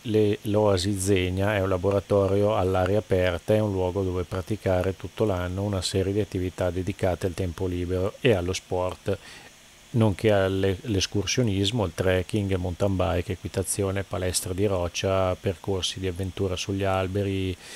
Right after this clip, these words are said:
aquilonismo, sport invernali, eccetera, eccetera, tutte concepite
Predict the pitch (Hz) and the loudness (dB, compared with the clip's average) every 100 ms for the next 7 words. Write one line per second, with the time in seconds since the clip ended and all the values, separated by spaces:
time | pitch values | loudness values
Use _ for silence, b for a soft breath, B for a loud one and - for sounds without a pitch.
0 | B B B - 101 - 101 104 104 101 | B B B 2 2 4 2 4 4 2
1 | 98 92 104 101 95 - 98 - 95 101 | 2 2 2 2 2 0 0 0 0 2
2 | 95 98 95 95 98 92 - - 95 - | 2 0 0 0 0 -2 -4 -4 -4 -4
3 | - 92 87 98 90 B B B 117 110 | -4 -4 -4 -6 -6 B B B -2 0
4 | 90 - 95 - 113 104 95 92 104 101 | -2 -2 -2 -2 -2 -4 -6 -2 0 0